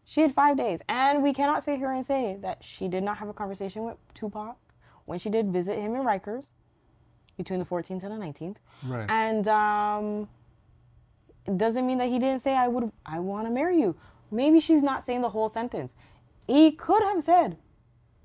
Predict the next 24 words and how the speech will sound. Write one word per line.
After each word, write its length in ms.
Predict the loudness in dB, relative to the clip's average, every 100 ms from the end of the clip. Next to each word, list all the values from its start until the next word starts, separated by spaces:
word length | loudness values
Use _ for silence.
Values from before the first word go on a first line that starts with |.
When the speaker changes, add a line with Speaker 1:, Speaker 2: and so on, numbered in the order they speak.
| _ -6
Speaker 1:
"I 120 | -2
wanna 260 | 0 0
marry 320 | 0 0 -2 -2
you, 160 | -6 -8 _ _
but 120 | -6 -4
I'm 160 | -4
already 340 | -4 -4 -6 -6
married." 480 | -8 -8 -10 -12 -16 _ _
That 220 | 8 10
Speaker 2:
Mm, 60 | 8
Speaker 1:
part 160 | 6
of 40 | 8
the 40 |
Speaker 2:
I 40 | 6
mean 60 |
Speaker 1:
sentence 440 | 4 4 6 4 2 _ _ _
missing. 440 | -6 -4 -4 -10 -14 _ _ _ _ _
You 80 | -4
know, 220 | -4 -6 _ -12
"I 120 | -8
wanna 280 | -6 -6 -6
marry 360 | -6 -8 -6
you, 180 | -8 -10 -18 _ _ _ _ -10
but 480 | -10 -12 _ -20